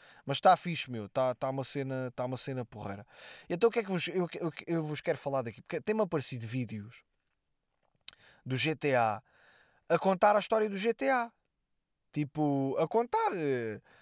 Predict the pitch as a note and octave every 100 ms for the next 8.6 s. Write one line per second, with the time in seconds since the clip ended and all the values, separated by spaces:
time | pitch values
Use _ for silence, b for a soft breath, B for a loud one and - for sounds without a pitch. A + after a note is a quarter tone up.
0 | b - C3 C3 C3 - D3+ C3+ C3 D#3+
1 | - C3+ - G#3+ G3+ E3+ C#3+ C3+ B2+ C3+
2 | C3+ C#3+ C3+ D3+ C3 - E3 D#3+ C3 B2
3 | G#2 B B - A2+ A#2+ A2+ D#3+ D#3 C#3
4 | C#3 A#2+ D3+ C3+ A#2+ D3 C#3 - B2+ -
5 | A3+ A3+ F3+ D3 A#2 A#2 A2+ G#2+ b b
6 | b C3+ C3 B2+ A#2+ A#2+ G#2 C3 C3 -
7 | E3 D3 C#3 D#3 C#3 - D3+ D3+ C3+ C#3+
8 | D3 C#3 B2+ - G#3